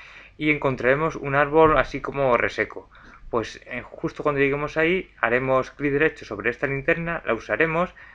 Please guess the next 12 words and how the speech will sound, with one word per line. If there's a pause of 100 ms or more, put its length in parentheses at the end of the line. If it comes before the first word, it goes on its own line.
(160)
tendremos
el
debufo
de
parcialmente
vacío
y
en
este
árbol
seco
encontraremos